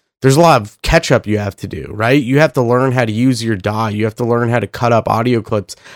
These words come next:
how to create a midi clip, how to draw in the midi,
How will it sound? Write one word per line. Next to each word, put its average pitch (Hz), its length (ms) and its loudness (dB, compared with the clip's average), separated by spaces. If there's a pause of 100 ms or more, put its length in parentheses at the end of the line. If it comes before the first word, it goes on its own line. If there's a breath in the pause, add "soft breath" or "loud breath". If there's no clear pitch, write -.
how 117 80 0
to 123 60 0
create 123 440 0
a 120 80 -4
midi 110 280 -2
clip, - 260 -4
how 120 120 0
to 131 120 2
draw 117 480 0
in 120 100 -4
the 117 80 -2
midi, 113 440 -2